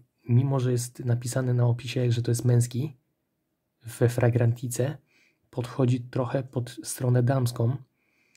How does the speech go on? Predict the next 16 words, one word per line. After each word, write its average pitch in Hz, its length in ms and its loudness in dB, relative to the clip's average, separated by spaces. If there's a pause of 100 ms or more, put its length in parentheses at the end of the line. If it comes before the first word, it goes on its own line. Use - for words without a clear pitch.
(460)
Ja 123 100 2
bym 123 140 4
nazwał 123 340 4
go 127 240 2
unisexem 123 760 0 (1500)
z - 120 -8
nutą 120 280 6
pazura. 120 500 4 (380)
Drzewo 127 320 0
sandałowe, 120 640 2
wetyweria, 120 560 4
drzewo 120 320 2
kaszmirowe 117 520 2
to 117 100 -10
są 117 160 -2
typowo, 120 420 0